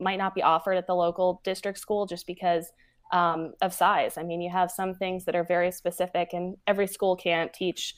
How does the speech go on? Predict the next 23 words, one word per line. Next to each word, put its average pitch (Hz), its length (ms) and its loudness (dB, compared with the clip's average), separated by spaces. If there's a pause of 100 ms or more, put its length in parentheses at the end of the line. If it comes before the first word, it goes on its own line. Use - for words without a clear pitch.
(260)
every 190 240 6
single 185 320 2
class 170 320 6
that - 120 0
one 190 200 0
student 190 280 0
might 160 200 -2
be 165 60 -2
interested 175 380 -6
in. 156 160 -4
So 185 140 -2
this 190 140 -4
is 185 100 -6
a 180 60 -6
cool 185 180 2
option 170 380 2
to 180 100 -12
really 170 380 2 (300)
explore 196 440 2
new 185 180 2
areas 170 440 4
and, 160 240 -4
uh, 151 300 -2